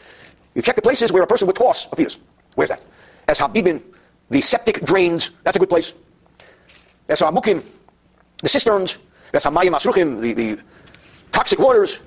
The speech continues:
any garbage area. The Chol Makim, and so that's what we look for. That's the logical place of where the fetus would be placed. The Chol Makim Shachazir V'Achul Yichayim Lo Yisham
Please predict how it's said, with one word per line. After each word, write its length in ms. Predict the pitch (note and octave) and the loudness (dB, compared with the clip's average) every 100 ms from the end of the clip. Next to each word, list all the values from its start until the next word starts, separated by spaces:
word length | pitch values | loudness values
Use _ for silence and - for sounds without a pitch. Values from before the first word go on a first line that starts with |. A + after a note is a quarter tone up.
| - | -2
any 420 | C4+ B3+ A3+ A3 | 2 2 2 2
garbage 240 | C#4 B3+ | 2 2
area. 180 | F3 - - _ - - | 0 -2 -10 _ -20 -12
The 60 | - | -2
Chol 160 | E3+ | 0
Makim, 280 | D3+ C#3+ D3 | 0 -2 -2
and 200 | A#2+ - | -4 0
so 80 | D3+ | 0
that's 160 | - | 0
what 100 | D#3+ | 0
we 60 | D#3 | 0
look 120 | D#3+ | 0
for. 140 | - - | 0 -2
That's 160 | A#2 | -2
the 200 | - C#3+ | -2 -2
logical 280 | D#3 D#3+ D3 | 0 0 0
place 240 | - - - | -2 -2 -2
of 80 | C3+ | -2
where 60 | - | 0
the 60 | |
fetus 200 | - F3 | 2 0
would 120 | D3+ D3 | 2 0
be 40 | |
placed. 220 | C#3+ - - _ - - | 0 -2 -10 _ -20 -10
The 60 | A#2+ | 0
Chol 160 | A3+ | 2
Makim 160 | E3 D3 | 2 0
Shachazir 380 | C#3+ C#3 D3 D3 | -4 -2 0 2
V'Achul 220 | D3 D#3 | 0 2
Yichayim 240 | D3 D3 | 2 2
Lo 140 | C#3+ D3 | 2 2
Yisham 240 | C#3 C#3+ | 2 -2